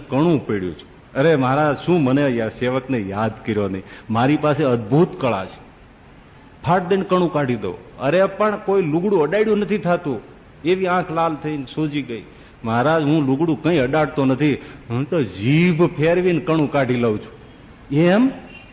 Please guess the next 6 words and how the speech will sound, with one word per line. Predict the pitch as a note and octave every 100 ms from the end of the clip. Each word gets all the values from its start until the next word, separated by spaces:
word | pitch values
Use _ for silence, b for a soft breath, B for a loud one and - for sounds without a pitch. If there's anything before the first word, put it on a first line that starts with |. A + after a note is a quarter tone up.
| - - - - - - -
કાઢો, | B2+ A#2+ A2
કાઢો." | G#2+ G2+ F2 - - - - - - - - - -
મહારાજની | G2 G#2+ A2 A2+ G#2+
આંખ | A2 A2 A2+
ઊંચી | A2 -
કરી, | A2 A2+ A2